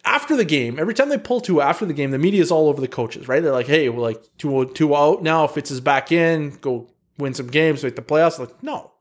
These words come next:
Tua's the, Tua's the quarterback. They're not doing that, like, B S thing where they're like, "Oh, I need to watch the tape, reevaluate things, get back to you next week.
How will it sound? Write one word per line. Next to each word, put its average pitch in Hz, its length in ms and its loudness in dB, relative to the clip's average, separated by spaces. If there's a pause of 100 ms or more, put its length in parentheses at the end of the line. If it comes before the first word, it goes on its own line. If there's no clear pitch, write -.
(100)
Tua's 330 340 2
the, 262 140 -4
Tua's 320 360 2
the 277 60 -6
quarterback. - 600 -2 (120)
They're 175 120 4
not 277 240 2
doing 214 180 4
that, 226 140 0
like, 139 240 0
B 131 120 0
S 135 200 2
thing 147 160 0
where 147 100 -2
they're 139 80 2
like, 135 120 2
"Oh, - 20 2
I 185 120 2
need 151 140 0
to 143 60 -6
watch 127 180 4
the 131 80 -12
tape, 143 380 2
reevaluate 131 840 0
things, 135 420 2
get 123 200 -6
back 123 240 2
to 135 80 -4
you 120 80 0
next 117 260 -6
week. 143 480 -2